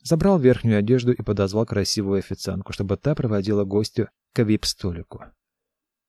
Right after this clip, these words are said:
Павел Бобров уже был на месте. Вальяжно пригладив тщательно покрашенные дорогой краской для волос чёрные волосы, поправил лацканы сверкающего дороговизной пиджака и едва заметно кивнул вошедшему в роскошный зал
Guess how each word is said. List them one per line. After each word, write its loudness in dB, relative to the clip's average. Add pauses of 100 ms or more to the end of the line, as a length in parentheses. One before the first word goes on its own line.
(680)
Павел 4
Бобров 6
уже 2
был 2
на 4
месте. -6
Вальяжно 6
пригладив 2
тщательно -2
покрашенные 0
дорогой 6
краской 0 (160)
для 4
волос 4
чёрные 0
волосы, -2 (240)
поправил 4
лацканы 2
сверкающего 2
дороговизной 0
пиджака -6 (200)
и 4
едва 4
заметно 4
кивнул 2
вошедшему -2
в 0
роскошный 0
зал -2